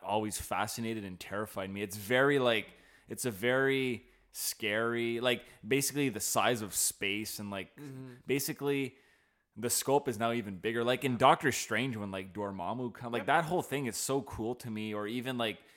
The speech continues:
Speaker 1: in Fantastic Four with the Silver Surfer, that old movie, like,
Speaker 2: Mm.
Speaker 1: when the, the bad guy comes, he's like a giant planet
Speaker 2: Is
Speaker 1: eater.
Speaker 2: it, um,
Speaker 1: Uh, what's his
Speaker 2: oh
Speaker 1: name?
Speaker 2: my God,
Speaker 1: Uh,
Speaker 2: I know what it is.
Speaker 1: yeah, yeah.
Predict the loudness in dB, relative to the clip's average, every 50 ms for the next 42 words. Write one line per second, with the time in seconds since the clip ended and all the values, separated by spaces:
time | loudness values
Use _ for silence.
0 | -20 _ -12 -12 -10 -6 -4 -4 -4 -2 0 0 0 0 -2 -6 -10 -6 -4 -2
1 | -2 0 -2 -4 -6 -6 -6 -4 -4 -4 -4 -6 -8 -8 -6 -6 -6 -6 -6 -6
2 | -6 -6 -2 -2 -2 -2 -2 -4 -6 -8 -8 -6 -6 -6 -6 -6 -6 -6 -6 -6
3 | -8 -8 -10 -16 -18 -16 -16 -16 -16 -10 -6 -4 -4 -2 0 0 0 0 0 -2
4 | -4 -6 -8 -12 -14 -12 -10 -8 -4 -2 -2 -2 -2 -2 -2 -2 -2 -4 -6 -8
5 | -8 -6 -6 -8 -8 -8 -10 -10 -8 -8 -8 -8 -10 -12 -10 -8 -6 -6 -4 -4
6 | -4 -4 -2 -2 -2 -4 -4 -4 -4 -4 -2 -4 -4 -6 -8 -8 -8 -8 -8 -8
7 | -10 -10 -10 -8 -6 -6 -4 -4 -4 -6 -6 -8 -8 -8 -8 -6 -4 -4 -4 -4
8 | -4 -4 -2 -2 0 0 2 0 0 0 -4 -8 -12 -12 -12 -12 -10 -6 -2 0
9 | 0 0 0 0 0 -2 -2 -4 -8